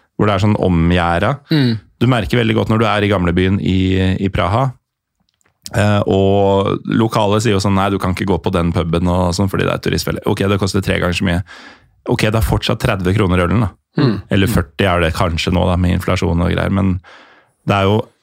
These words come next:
Speaker 1: femten til førti kroner halvliteren. Er du, er du førti, så er du på et svindyrt sted. Eh, så du skal jo få kose deg ganske bra. Dette er jo sånne ting som folk vet, og så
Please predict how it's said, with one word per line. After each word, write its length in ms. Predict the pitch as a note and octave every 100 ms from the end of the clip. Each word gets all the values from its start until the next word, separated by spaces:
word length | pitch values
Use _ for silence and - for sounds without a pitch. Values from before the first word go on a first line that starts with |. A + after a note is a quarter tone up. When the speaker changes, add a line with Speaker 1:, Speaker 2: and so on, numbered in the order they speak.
| -
Speaker 1:
femten 480 | B2 E2 D2 G2 G#2
til 280 | F2 F#2+ G2
førti 260 | F2 F2+
kroner 320 | F#2 F#2 F#2 F#2
halvliteren. 500 | F#2 F2 G2+ B2+ A#2 _ _ - -
Er 140 | G2+ G2
du, 240 | G2 G2 -
er 120 | G2+
du 60 |
førti, 300 | F#2+ - -
så 120 | G2+ F#2+
er 80 |
du 60 | E2+
på 80 | -
et 80 | -
svindyrt 760 | - C#3 B2+ G2 F2+ G2 G#2
sted. 260 | - G#2+ B2+ - - - _ _ _ _ -
Eh, 480 | A2 G#2 G2+ G2+ G2+
så 160 | G2+ A2
du 40 |
skal 180 | G2+ F#2+
jo 120 | G2 G2+ G2+ G#2
få 140 | C3
kose 220 | - - A2+
deg 60 | A2+
ganske 180 | -
bra. 160 | A2 E3 - - - _ _ _ _
Dette 200 | - C#3+
er 60 | C3
jo 60 | A2+
sånne 140 | A#2+
ting 120 | A2 G#2+
som 200 | A2 A2
folk 200 | A2+ -
vet, 360 | A2+ G3+ - -
og 120 | C#3+ -
så 180 | -